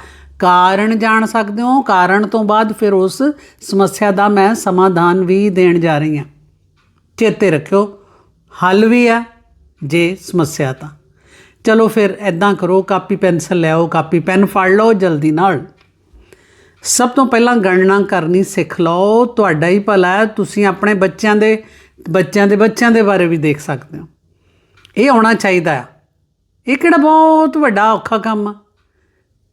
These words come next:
ਗਣਨਾ ਕਰਨੀ ਹੈ, ਤੁਸੀਂ ਆਪਣਾ ਮੁਲਾਂਕ ਕੱਢਣਾ ਸਿੱਖਣਾ ਪਹਿਲਾਂ। ਆਪਣੀ ਜਨਮ ਦੀ ਮਿਤੀ, ਸਿਰਫ ਤਰੀਕ ਪਹਿਲੀ ਜਿਹੜੀ ਹੁੰਦੀ ਹੈ, ਜਿੱਦਾਂ ਇੱਕ, ਦੋ, ਤਿੰਨ, ਚਾਰ, ਪੰਜ, ਛੇ, ਬਾਈ, ਤੇਈ, ਪੱਚੀ, ਕੁਛ ਵੀ, ਆਪਣੇ ਜਨਮ ਦੀ ਮਿਤੀ ਨੂੰ ਲੈ ਲਓ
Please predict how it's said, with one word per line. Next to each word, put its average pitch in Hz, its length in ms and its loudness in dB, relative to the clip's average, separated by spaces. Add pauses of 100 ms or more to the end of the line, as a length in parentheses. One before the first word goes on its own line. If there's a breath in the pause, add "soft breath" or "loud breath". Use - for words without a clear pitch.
(300)
ਗਣਨਾ 220 300 2
ਕਰਨੀ 190 380 0
ਹੈ, 196 60 2
ਤੁਸੀਂ 214 280 -4
ਆਪਣਾ 226 220 -2
ਮੁਲਾਂਕ 208 400 2
ਕੱਢਣਾ 214 280 -2
ਸਿੱਖਣਾ 175 380 -4
ਪਹਿਲਾਂ। 170 320 -6 (800 soft breath)
ਆਪਣੀ 226 480 2
ਜਨਮ 190 380 2
ਦੀ 214 300 2
ਮਿਤੀ, 190 420 0 (800)
ਸਿਰਫ 277 340 -2
ਤਰੀਕ 196 460 0
ਪਹਿਲੀ 202 520 -2 (1000)
ਜਿਹੜੀ 180 280 0
ਹੁੰਦੀ 160 340 0
ਹੈ, 151 240 -4 (720)
ਜਿੱਦਾਂ 170 260 0
ਇੱਕ, 170 180 -4
ਦੋ, 165 120 2
ਤਿੰਨ, 156 200 0
ਚਾਰ, 156 180 -4
ਪੰਜ, 151 240 -4
ਛੇ, 156 160 -2
ਬਾਈ, 151 260 0
ਤੇਈ, 151 200 -2
ਪੱਚੀ, 151 320 -4
ਕੁਛ 156 320 -4
ਵੀ, 160 140 -10 (520 loud breath)
ਆਪਣੇ 240 440 0
ਜਨਮ 214 300 0
ਦੀ 208 120 0
ਮਿਤੀ 190 320 0
ਨੂੰ 196 240 0
ਲੈ 165 200 0
ਲਓ 180 180 -4